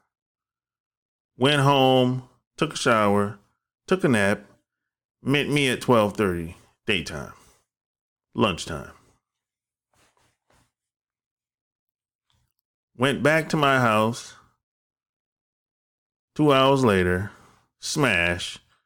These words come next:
she went back home. And she was tired. She made time. You know why? Because she thought I was worth it. She thought I was worth her time. That's real.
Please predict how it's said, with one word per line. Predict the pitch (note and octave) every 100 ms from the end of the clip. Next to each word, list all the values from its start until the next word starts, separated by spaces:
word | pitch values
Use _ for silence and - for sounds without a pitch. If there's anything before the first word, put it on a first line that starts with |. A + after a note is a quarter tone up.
| _ _
she | -
went | A2 F2 D#2+
back | E2
home. | D#2 D2+ - - _ _ _ _ - - _ _ _ _ _ _
And | A#2 G#2+
she | D3
was | C#3 C3
tired. | A2+ F2 D#2+ D#2 D#2+ _ _ _ _ _ _ _ _ _
She | - A#2+
made | D#2+ D2+
time. | - C#2+ - - _ _ _ _ _ _ _ _ _ _ _ _ _
You | - C#3+
know | B2+
why? | B2+ C3+ C#3+ D3+ - _ _ _ _ _ _ _
Because | C#3 C#3 B2+
she | D#3
thought | D#3 A2 G2
I | G#2
was | G#2
worth | F#2 D#3 -
it. | - - - - _ _ _ _ _ _ _ _ _ _ _
She | - D#3
thought | B2+ A2+
I | A#2+
was | A#2
worth | G#2+ A2+ A2 -
her | - G2
time. | - D2+ A#1 - _ _ _ _ _ _ _ _ _ _ _ _ _ _ _ _ _ _ _ _ _ _ _ _ _ _ _ _ _ _ _ _ _ _ _
That's | - F#2+ F#2
real. | E2+ B1 -